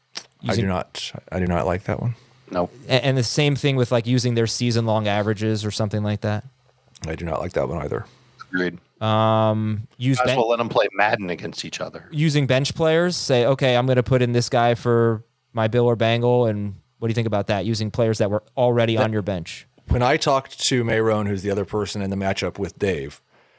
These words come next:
Speaker 1: that was one of his responses at first was, um, "Can I just put guys in from my bench?" And he had Geno Smith and Alexander Madison.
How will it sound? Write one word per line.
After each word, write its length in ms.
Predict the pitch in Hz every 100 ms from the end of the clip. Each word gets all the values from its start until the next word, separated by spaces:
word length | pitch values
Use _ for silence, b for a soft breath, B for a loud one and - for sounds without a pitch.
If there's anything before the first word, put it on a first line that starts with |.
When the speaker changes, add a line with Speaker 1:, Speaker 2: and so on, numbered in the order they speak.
| b b
Speaker 1:
that 180 | 110 107
was 420 | 113 101 - - -
one 300 | 123 113 110
of 160 | 104 95
his 400 | 110 98 - -
responses 800 | 101 - 101 85 - 87 - -
at 140 | 82
first 360 | - 101 85 -
was, 460 | 82 82 76 - -
um, 340 | 95 85 80
"Can 220 | 85 - 95
I 100 | 90
just 400 | 98 98 - -
put 300 | 107 - -
guys 320 | 98 92 90
in 120 | 87
from 140 | 82 98
my 140 | 117
bench?" 320 | 131 - -
And 120 | 82
he 100 | 98 101
had 200 | 104 92
Geno 340 | 104 110 107
Smith 420 | - 110 107 113
and 100 | 104
Alexander 540 | 92 98 92 101 98 95
Madison. 520 | 101 85 - 57